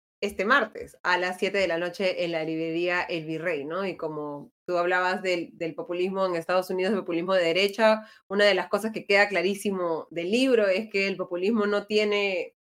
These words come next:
no tiene ningún lado del espectro ideológico, ¿no? Finalmente es una herramienta, es una forma de, de hacer política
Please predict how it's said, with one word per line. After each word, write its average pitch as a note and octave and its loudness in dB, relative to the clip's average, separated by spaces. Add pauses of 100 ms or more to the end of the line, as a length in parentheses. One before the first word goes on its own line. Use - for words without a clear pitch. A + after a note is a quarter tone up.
(160)
no A3 2
tiene A#3+ 4
ningún A3 4
lado A#3 6
del G#3+ 4
espectro A3+ 0
ideológico, G3+ 0
¿no? A3 -6
Finalmente G3 -8
es G3 -10
una G3+ -2
herramienta, F#3+ -2
es - -20
una F3+ -6
forma F#3+ 0
de, E3 -2 (440)
de F3+ 0
hacer G3+ 0
política A3 2